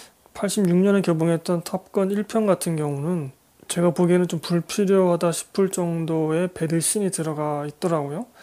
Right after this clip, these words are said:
그래서 이번 탑건 속편에서도 배드씬 비슷한 게 들어가긴 하지만 전체 흐름을 깨트리지 않는 수준에서 그냥 애정을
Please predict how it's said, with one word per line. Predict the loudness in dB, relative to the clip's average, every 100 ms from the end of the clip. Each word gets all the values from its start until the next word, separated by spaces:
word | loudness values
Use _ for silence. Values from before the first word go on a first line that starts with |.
| -20 -20 -20 _
그래서 | -6
이번 | -2 2 4 4 2 0 -2
탑건 | -8 -6 -4 -2
속편에서도 | -4 -6 -2 0 0 0 0 0 -2 -8 _ _ -12
배드씬 | -4 2 2 2 0 0 -2 -8 _
비슷한 | -6 -2 0
게 | 0
들어가긴 | 0 0 0 -2
하지만 | -4 -4 -2 -2 -4 -8 _ _ _
전체 | -4 -2 0 2
흐름을 | 4 4 4
깨트리지 | 0 -2 0 0 0
않는 | -2 -2 -4
수준에서 | -4 -2 0 0 -2 -8 -8 -8 -12 -20 -20 -20 -20 -20 _
그냥 | -6 0 0 0 -6 _ _ -4
애정을 | 0 4 4 2 0 2 0 -2 -6